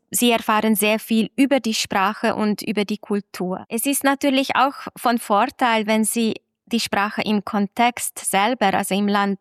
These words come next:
selber erlernen, weil dann, äh, ist die Sprache immer kontextgebunden. Das heißt, Sie erleben die Sprache in einem bestimmten Kontext und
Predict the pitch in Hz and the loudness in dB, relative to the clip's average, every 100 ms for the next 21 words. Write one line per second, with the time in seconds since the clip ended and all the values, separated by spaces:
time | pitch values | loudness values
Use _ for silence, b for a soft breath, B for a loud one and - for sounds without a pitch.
0 | - - 214 214 226 220 - 220 208 208 | -8 -2 2 2 2 0 2 0 2 4
1 | 190 180 165 160 190 202 202 190 220 220 | 4 2 0 -2 0 0 0 2 2 4
2 | 226 - - 208 202 - 233 - 220 - | 4 2 2 2 2 0 -2 0 -2 0
3 | 214 214 - 226 220 - - 220 233 - | -2 0 2 2 2 0 -2 0 -2 -4
4 | - - 196 233 240 240 254 285 330 - | -4 -4 0 2 2 2 2 2 -2 -4
5 | 208 226 208 - 220 - 196 202 208 277 | -4 -2 -2 -2 -2 -2 -2 2 2 2
6 | 269 220 202 214 - 202 190 208 247 269 | 2 2 2 -2 -4 0 0 0 0 0
7 | 208 196 202 202 - 208 208 202 196 - | 2 2 0 -2 -2 -2 -2 -2 -4 -2
8 | 190 190 185 269 - - 220 214 214 196 | -2 0 -2 -2 -6 -2 2 4 4 0